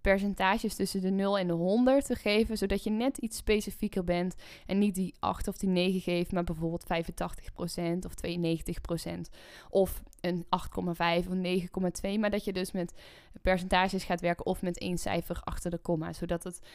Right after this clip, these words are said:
nog net wat specifieker is. En dan kan je daar, eh, nou, dus nog beter op afstemmen, want de kans dat dat gelijk is, die is heel erg klein. Ik hoop van harte dat deze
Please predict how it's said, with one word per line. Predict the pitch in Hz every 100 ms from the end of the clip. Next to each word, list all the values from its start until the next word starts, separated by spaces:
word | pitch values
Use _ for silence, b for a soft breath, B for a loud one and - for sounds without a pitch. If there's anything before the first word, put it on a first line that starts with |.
| B B
nog | 185
net | 202 202
wat | 190
specifieker | - 190 185 - 220 -
is. | 180 180 175 -
En | 190
dan | 180 175
kan | 180 180
je | 175
daar, | 170 170 170
eh, | - 90 165 160 - -
nou, | 170
dus | 170
nog | 208 220 -
beter | 185 180 175
op | 175 -
afstemmen, | 160 - 165 160
want | 170 170 -
de |
kans | 175 196 220
dat | 202 185
dat | 180 220
gelijk | - 190 185 185
is, | 185 170
die | - 160
is | 160
heel | - 147 156 -
erg | 160 156
klein. | - - - _ _ b b b b b b b b b b _ _
Ik | - 262
hoop | 302 320
van | - 269
harte | 262 302 277
dat | 226 220 226 -
deze | 175 208 214 196 190